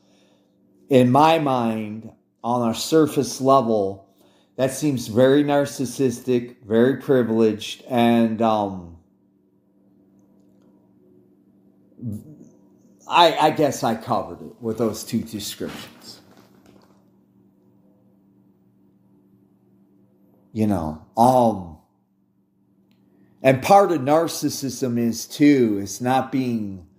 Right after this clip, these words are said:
grateful for the, even, even the minor, uh,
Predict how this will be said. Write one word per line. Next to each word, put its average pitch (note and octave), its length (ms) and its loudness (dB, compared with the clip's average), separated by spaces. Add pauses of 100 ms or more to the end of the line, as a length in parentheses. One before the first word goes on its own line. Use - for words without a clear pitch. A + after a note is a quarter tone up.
(500)
grateful G#2+ 840 2 (1900)
for B2 120 4
the, A2+ 280 0 (600)
even, F#3+ 500 4
even G3+ 420 0
the A#2+ 140 0
minor, A2 1120 -2 (560)
uh, F2 560 0